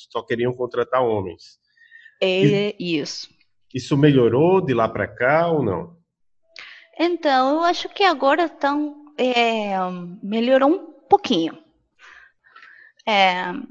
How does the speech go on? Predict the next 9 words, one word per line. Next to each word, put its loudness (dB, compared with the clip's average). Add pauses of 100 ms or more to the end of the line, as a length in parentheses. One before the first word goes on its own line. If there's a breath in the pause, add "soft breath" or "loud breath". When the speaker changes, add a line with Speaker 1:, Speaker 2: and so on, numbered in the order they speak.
(800 loud breath)
Speaker 2:
então, -6 (200)
acho 2
que -2
sim, -10
mu-, -4
muito -2
pouco. 6
<laughs> 0
É. 2